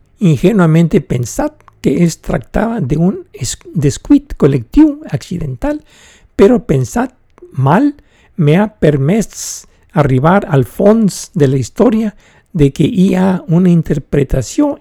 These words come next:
intencionadament esbiaixant a la traducció. S'estan sortint amb assassinat. És a dir, no és una omissió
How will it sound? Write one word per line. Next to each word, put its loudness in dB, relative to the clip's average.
intencionadament -2
esbiaixant -4
a -4
la -4
traducció. -10
S'estan 0
sortint -2
amb 0
assassinat. -6
És -2
a 6
dir, 2
no 0
és -2
una -2
omissió 0